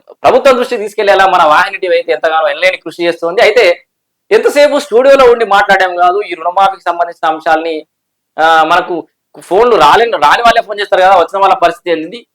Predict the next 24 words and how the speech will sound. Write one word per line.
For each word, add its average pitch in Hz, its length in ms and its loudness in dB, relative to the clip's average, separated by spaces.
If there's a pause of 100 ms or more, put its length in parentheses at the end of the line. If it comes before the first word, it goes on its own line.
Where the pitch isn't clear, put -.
(120)
అసలు 208 200 0
గ్రౌండ్ 233 280 4
లో 254 60 2
ఏం 247 180 4
జరుగుతుందని 220 380 -2
తెలుసుకునే 185 380 -4
ప్రయత్నం 208 480 0
చేయడంలో 190 260 0
భాగంగానే 165 600 -2 (320)
మన 139 340 -4 (280)
యాంకర్ 151 300 -4
నరేష్ 175 260 0
అన్న, 170 140 -4
జర్నలిస్ట్ 160 380 -4
నరేష్ 180 200 0
అన్న 175 140 -4
ఇవాళ 156 480 0 (340)
గ్రౌండ్ 175 220 2
కి 190 80 0
వెళ్ళడం 185 200 2
జరిగింది. 185 280 0
రెండు 180 220 -2
రోజుల 220 280 0
నుంచి 254 440 -10